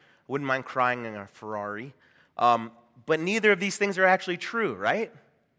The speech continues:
I mean, jet skis break. Uh, we owned a boat some time ago, and they say the, the two happiest days in a boat owner's life is the day he bought it and the day he got rid of it. So those things are a big hole where you just throw all your money.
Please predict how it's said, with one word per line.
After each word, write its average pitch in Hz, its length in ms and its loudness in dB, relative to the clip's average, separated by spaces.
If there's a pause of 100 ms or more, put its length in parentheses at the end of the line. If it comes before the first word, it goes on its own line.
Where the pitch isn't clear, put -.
(1040)
I - 80 -4
mean, 151 180 0
jet 160 220 4
skis 160 280 -8
break. 143 480 -2 (640)
Uh, 104 60 -8
we 139 160 0
owned 147 120 0
a 131 60 0
boat 156 400 -4
some 117 160 -10
time 113 240 -4
ago, 110 260 -6
and 104 80 -8
they 110 80 -8
say 135 220 -4
the, 117 200 -2 (280)
the 110 80 -12
two - 180 -8
happiest 143 380 0
days 139 220 0
in 127 40 -6
a 117 60 -6
boat 127 240 -2
owner's 123 320 -4
life 131 300 0
is 104 100 -10
the 107 140 -8
day 123 240 -2
he 123 100 -4
bought 113 380 -2
it 160 80 -4
and 104 80 -18
the 95 60 -16
day 127 120 -4
he 123 60 -4
got 104 240 -6
rid 139 160 -2
of 113 100 -8
it. 95 140 -12 (640)
So - 100 -12
those 123 100 -10
things 135 220 -4
are 123 60 -2
a 120 40 -2
big 123 240 -2
hole 139 380 -2
where 120 100 -4
you 110 120 -8
just 120 200 -12
throw 127 200 0
all 123 120 -2
your 113 120 -8
money. 123 360 -6